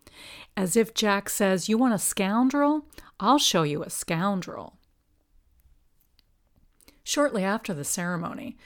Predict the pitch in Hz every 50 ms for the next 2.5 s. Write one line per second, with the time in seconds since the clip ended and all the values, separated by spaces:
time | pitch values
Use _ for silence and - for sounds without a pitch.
0 | - - - _ - 175 156 - - 175 190 233 262 262 208 - - - 185 170
1 | 156 - - - 185 196 226 220 175 175 165 156 - - 165 165 165 160 - 190
2 | 220 262 269 - - - - - -